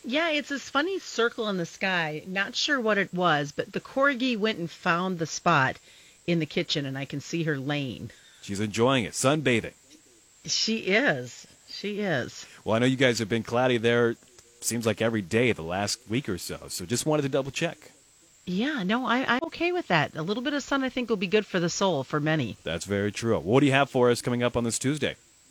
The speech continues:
Speaker 1: Well, I'll tell you some exciting, if you haven't heard the news, uh, February thirteenth, that starts all the way through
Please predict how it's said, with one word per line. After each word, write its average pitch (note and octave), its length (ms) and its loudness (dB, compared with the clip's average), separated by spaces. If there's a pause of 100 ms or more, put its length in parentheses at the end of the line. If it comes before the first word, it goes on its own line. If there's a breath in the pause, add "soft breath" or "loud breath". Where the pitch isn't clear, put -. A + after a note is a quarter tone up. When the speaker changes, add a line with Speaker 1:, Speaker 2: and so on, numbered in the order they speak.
(460)
Speaker 1:
Well, G3 100 0
I'll G3 40 0
tell A3 160 2
you A#3 80 6
some G#3 160 -4
exciting, G#3 540 2
if E3+ 160 -2
you F3 80 2
haven't G#3 320 0
heard E3+ 260 -4
the E3+ 80 -2
news, E3 580 -2
uh, C#3 160 -2
February D#3+ 480 0
thirteenth, F#3+ 600 0
that D#3 200 4
starts F#3 400 2
all F#3 220 -2
the G#3 60 -2
way F3 160 2
through F3+ 340 2